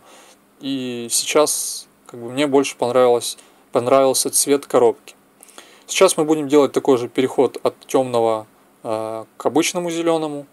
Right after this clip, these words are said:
Мы сформировали квадрат, он такого же цвета. Э, мы сделали его черным, убрали обводку.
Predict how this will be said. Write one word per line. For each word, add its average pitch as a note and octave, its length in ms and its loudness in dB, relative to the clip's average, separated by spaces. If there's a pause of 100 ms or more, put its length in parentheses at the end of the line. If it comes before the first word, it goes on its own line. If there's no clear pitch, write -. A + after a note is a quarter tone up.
(1500)
Мы C#3 280 -6
сформировали A#2 720 0 (720)
квадрат, C#3+ 420 0 (400)
он B2 140 -16
такого A#2+ 300 -2
же A#2+ 100 -10
цвета. F#3+ 420 0 (1900)
Э, A2+ 440 -16 (960)
мы A#2+ 260 -12
сделали A2 320 -4
его A2 160 -8
черным, F#3+ 460 -2 (260)
убрали A#2+ 320 2
обводку. C#3 560 -4